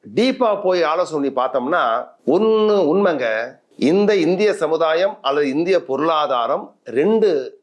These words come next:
நிலையில வேலை செய்யுது. ஒண்ணு பிரைவேட் செக்டார், ஒண்ணு கவர்மெண்ட் செக்டார்.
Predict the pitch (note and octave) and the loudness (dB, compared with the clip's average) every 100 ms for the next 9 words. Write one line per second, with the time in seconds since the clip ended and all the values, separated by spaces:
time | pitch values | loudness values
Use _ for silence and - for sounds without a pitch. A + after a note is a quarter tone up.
0 | _ C#3+ F3 D#3 C3 B2+ B2+ G2+ F2+ - | _ 0 2 0 0 -2 -4 -6 -8 -6
1 | A2+ D#3 G3 G3 D#3 G#3+ A3 E3+ - F3 | -2 0 0 0 0 0 0 -4 -4 -2
2 | G#3 A3 _ _ _ C3 F3 A#2+ C3 D#3+ | -2 -4 _ _ _ -4 -2 0 0 0
3 | C#3+ - - E2 | -4 -8 -10 -10